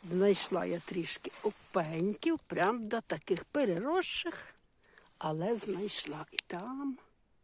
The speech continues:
і там. Це відерці.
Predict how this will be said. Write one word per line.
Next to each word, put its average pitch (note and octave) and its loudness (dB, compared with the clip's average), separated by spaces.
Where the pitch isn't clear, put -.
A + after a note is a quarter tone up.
і - -20
там. G#3+ -4
Це - -12
відерці. F3+ -8